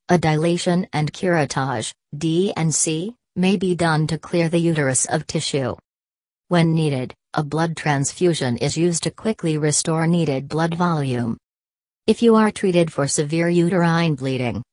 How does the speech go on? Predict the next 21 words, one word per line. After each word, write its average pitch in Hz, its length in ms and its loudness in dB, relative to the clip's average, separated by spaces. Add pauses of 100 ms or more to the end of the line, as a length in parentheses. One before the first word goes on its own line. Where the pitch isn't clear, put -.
(100)
you 170 200 2
and 156 140 0
your 165 160 2
doctor 156 460 0
can 165 200 0
then 170 240 2
choose 170 380 0
a 143 80 -2
treatment 127 540 -4
that 156 160 0
is 170 120 4
safe 170 360 2
for - 180 -2
the 147 100 -2
longer 160 480 0
term. 143 460 -2 (760)
Ongoing 160 520 0
uterine 165 560 2
bleeding. 127 500 -4 (680)
Your 147 280 0
age, 117 440 -4